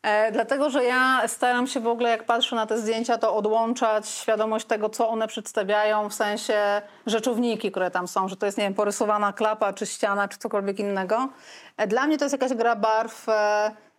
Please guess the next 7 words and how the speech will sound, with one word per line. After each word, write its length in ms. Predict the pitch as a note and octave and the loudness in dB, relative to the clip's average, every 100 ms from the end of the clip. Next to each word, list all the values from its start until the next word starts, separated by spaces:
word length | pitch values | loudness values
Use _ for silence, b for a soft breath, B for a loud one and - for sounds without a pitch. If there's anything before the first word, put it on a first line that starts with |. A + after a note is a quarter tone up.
| _ | _
niezwiązana 760 | A#3 A3+ A#3+ A3+ B3+ B3+ A#3 A#3 | -2 0 0 2 2 4 2 2
z 300 | - - A#3+ | -2 -4 -2
materialnością, 800 | A3+ A3 A3+ G#3+ G3 - E3+ E3+ - _ B B _ | 0 0 0 0 -2 -6 -8 -10 -16 _ B B _
e, 280 | G3 G3 G3+ | 2 2 2
czy 120 | A#3 | 0
gra 180 | G#3 A3+ | 0 0
faktur. 560 | - A3+ - F#3+ F3+ | 2 0 -2 -6 -6